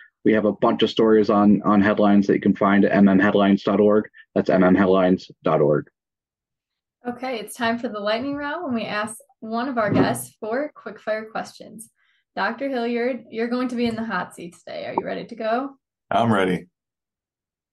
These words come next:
Speaker 1: All right, so fall officially started last weekend. Apple cider, anything pumpkin spice, things of that nature. What is your favorite fall drink, or are you going off the board with something else?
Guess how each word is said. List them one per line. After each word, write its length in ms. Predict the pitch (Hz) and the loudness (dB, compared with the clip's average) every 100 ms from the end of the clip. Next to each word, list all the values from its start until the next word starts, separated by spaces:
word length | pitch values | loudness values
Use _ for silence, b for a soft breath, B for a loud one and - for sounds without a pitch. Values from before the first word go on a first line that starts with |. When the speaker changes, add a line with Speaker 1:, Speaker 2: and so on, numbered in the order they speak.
| _ _ _ _ _ | _ _ _ _ _
Speaker 1:
All 120 | 143 | 2
right, 260 | 156 147 - | 4 4 2
so 180 | - 135 | 0 0
fall 420 | - 139 156 180 | 2 2 4 4
officially 460 | 151 - 139 - 151 | 2 2 2 4 2
started 460 | - 143 156 180 - | 2 4 4 2 0
last 300 | 120 151 - | 0 0 2
weekend. 460 | 135 - 123 139 B B B B _ - | 2 4 4 2 B B B B _ -4
Apple 260 | 120 127 | 0 0
cider, 600 | 120 135 120 120 120 120 | 0 0 2 4 4 4
anything 380 | - 113 110 120 | 2 0 2 2
pumpkin 380 | - 113 - 113 | 2 0 0 -4
spice, 480 | - 110 110 110 - | -2 2 4 2 0
things 260 | 113 113 | 2 2
of 80 | 110 | 4
that 180 | 110 104 | 2 2
nature. 360 | 107 101 - 110 | 0 2 2 4
What 260 | 113 147 | 4 4
is 140 | 202 196 | 4 4
your 120 | 180 | 0
favorite 500 | - 131 127 131 - | 2 2 4 2 0
fall 280 | - 113 123 | 2 2 2
drink, 380 | - 117 107 - - | 2 4 2 0 2
or 200 | 113 98 | 4 4
are 100 | 113 | 4
you 140 | 120 | 4
going 300 | 127 120 120 | 4 4 4
off 160 | 113 107 | 2 2
the 100 | 107 | 0
board 300 | 107 104 95 | 4 4 4
with 100 | 95 | 2
something 300 | 107 90 101 | 0 0 2
else? 400 | - 95 - | 2 0 -4